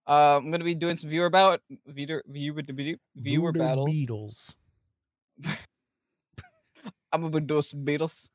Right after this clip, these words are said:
Speaker 2: <laughs>
Speaker 1: Um, on stream,
Speaker 2: Mm-hmm.
Speaker 1: youtube dot com slash pokesports. So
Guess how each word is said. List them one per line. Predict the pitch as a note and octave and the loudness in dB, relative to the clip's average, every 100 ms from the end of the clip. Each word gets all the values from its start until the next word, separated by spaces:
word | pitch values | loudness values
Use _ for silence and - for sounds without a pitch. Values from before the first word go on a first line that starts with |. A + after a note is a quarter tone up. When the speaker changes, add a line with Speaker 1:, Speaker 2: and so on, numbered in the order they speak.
| - | -18
Speaker 2:
<laughs> | - - D#3 _ _ | -14 -10 -12 _ _
Speaker 1:
Um, | C#3 C#3+ C3+ C3+ C3 - _ _ _ - | 4 6 6 2 -6 -14 _ _ _ 0
on | D3+ | 0
stream, | D3 - F3 F#3+ G3 _ _ | 0 -6 -4 -4 -6 _ _
Speaker 2:
Mm-hmm. | D3+ D#3 | -8 -2
Speaker 1:
youtube | E3+ | 0
dot | D#3+ D3+ | 2 0
com | - D3+ D3 | 2 -2 -2
slash | C#3+ C#3 | -2 -4
pokesports. | - C#3+ C#3 - D#3+ D#3 - - _ _ _ - | -2 -4 -4 0 0 0 -8 -18 _ _ _ -2
So | D#3 C#3+ C#3 | 6 6 6